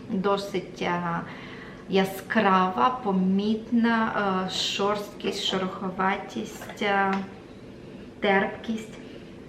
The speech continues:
і фрукти. Багато фруктів, але так, вони, е, не натуральні, вони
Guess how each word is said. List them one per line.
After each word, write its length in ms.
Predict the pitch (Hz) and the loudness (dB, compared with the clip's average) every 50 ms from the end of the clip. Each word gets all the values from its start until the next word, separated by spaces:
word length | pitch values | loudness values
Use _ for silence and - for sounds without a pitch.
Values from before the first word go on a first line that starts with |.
| - - - - - | -16 -16 -12 -2 2
і 60 | 226 226 | 2 2
фрукти. 440 | - - 208 190 - - - 170 170 - | 2 2 -2 -2 -2 -2 -2 -2 2 4
Багато 420 | 190 185 190 208 202 202 202 190 | 4 6 8 6 6 6 4 -2
фруктів, 520 | 190 - - 233 262 294 302 - - 254 226 220 | -6 -4 0 2 2 2 2 0 -2 -4 -2 0
але 240 | 208 214 214 202 | 0 0 2 0
так, 340 | 202 202 220 196 170 170 - 180 170 | 2 4 4 4 4 2 -2 -4 -2
вони, 640 | 185 214 214 214 214 220 214 214 202 190 180 208 226 - | 2 4 4 4 4 4 4 4 4 2 0 -2 -2 -4
е, 380 | - 208 196 180 170 - - - - - - - - | -4 -4 -2 -2 -2 -4 -4 -6 -6 -8 -10 -8 -6
не 220 | 226 214 208 196 | -2 0 2 2
натуральні, 1080 | 190 180 175 175 - - 165 165 180 208 247 311 339 359 349 320 302 269 247 240 233 226 226 - - - - - - - 180 | 2 2 0 -2 -4 -4 -2 4 6 8 8 8 8 6 4 2 4 4 6 6 6 4 2 -4 -10 -12 -14 -12 -10 -6 -4
вони 360 | 190 214 214 214 220 214 214 | 0 0 2 2 2 2 0